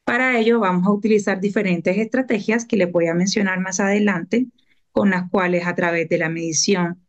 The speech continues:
de los volúmenes que se están aumentando, el volumen sistólico de los pacientes, evidenciaríamos si hay un aumento de la precarga o no y si los pacientes, pues, responden adecuadamente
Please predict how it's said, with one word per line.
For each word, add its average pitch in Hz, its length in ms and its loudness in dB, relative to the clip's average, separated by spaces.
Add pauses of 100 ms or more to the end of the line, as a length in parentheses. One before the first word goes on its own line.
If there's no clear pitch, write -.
(180)
de 180 120 2
los 175 160 2
volúmenes 196 720 2
que - 160 -4
se 196 120 -4
están 180 600 0
aumentando, 190 840 0
el 165 60 -2
volumen 175 340 0
sistólico 208 540 0
de 220 80 0
los 220 120 -2
pacientes, 262 720 -2
evidenciaríamos 185 1040 0 (240)
si - 160 -2
hay 196 60 2
un 190 100 -2
aumento 202 380 2
de 214 40 2
la 220 160 0
precarga 226 480 -2
o 262 60 2
no 262 260 2
y 240 120 -2
si 214 120 0
los 185 140 0
pacientes, 180 500 -2
pues, 208 160 0
responden 185 680 -2
adecuadamente 202 1000 0